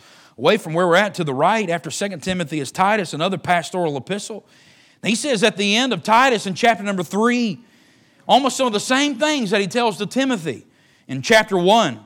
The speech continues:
"But avoid foolish questions and genealogies and contentions and strivings about the law, for they are unprofitable and vain. A man that is an heretic after the first and second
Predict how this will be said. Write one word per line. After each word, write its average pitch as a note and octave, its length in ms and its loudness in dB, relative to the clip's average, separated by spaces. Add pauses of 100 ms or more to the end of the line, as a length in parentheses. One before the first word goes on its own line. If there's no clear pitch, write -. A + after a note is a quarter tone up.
(360)
"But F#3 140 4
avoid G3 560 6
foolish A#3+ 420 0
questions A3+ 840 -4 (360)
and E3 160 -2
genealogies G3+ 1160 4 (280)
and F#3+ 240 0
contentions E3 840 0
and D#3+ 120 -6
strivings A#3 680 4
about A3 320 2
the G3+ 60 0
law, G#3 500 4 (140)
for F#3 120 0
they A3 200 4
are G3 180 6
unprofitable A3+ 1040 2
and F#3 220 2
vain. F3+ 760 -2 (340)
A F3+ 140 4
man C4 680 6
that A3 120 6
is G3 180 2
an F3+ 120 2
heretic F#3+ 920 2
after G3+ 300 0
the D3+ 140 -4
first C#4 560 2
and F3+ 120 -8
second C#4+ 500 -4